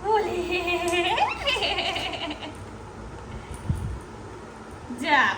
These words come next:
খুলে ফেললে? দিদির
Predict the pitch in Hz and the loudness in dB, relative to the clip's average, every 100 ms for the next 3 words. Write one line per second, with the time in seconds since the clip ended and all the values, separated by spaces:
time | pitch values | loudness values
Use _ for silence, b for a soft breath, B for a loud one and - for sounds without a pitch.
0 | - 427 508 440 370 359 427 571 - - | 2 4 6 4 4 6 6 4 -2 -8
1 | - - - - - - - - - - | -8 -12 -14 -14 -14 -12 -12 -14 -12 -12
2 | - - - - - - - - - - | -12 -12 -12 -12 -12 -12 -12 -14 -14 -14
3 | - - - - - - - - - - | -14 -14 -14 -12 -8 -8 -8 -12 -14 -14
4 | - - - - - 226 220 240 262 | -14 -14 -14 -14 -10 -8 -6 -4 -4